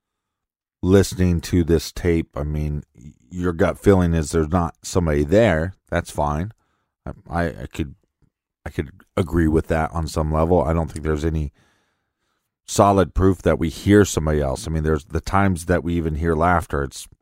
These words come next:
again, you could just say it was the roommate. That would make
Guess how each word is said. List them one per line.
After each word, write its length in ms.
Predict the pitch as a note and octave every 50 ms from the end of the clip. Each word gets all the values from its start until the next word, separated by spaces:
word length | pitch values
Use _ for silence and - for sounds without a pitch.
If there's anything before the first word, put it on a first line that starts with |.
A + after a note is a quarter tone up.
| _ -
again, 340 | D2 C#2+ - F2+ E2+ C#2+ C#2+
you 100 | D2 C#2
could 140 | - - C#2
just 260 | C#2 C2+ - - - _ _ _ _ _ _ _ _ _ _ _
say 220 | - - D2+ C#2+
it 60 | C#2 C#2
was 140 | C2+ C#2
the 120 | - - D#2
roommate. 420 | D#2 F#2 F#2+ F2+ E2 C#2 A#1+ - _ _ _ _ _ -
That 100 | - C#2
would 140 | C#2 C2 B1
make 200 | C2 C2+ C2 -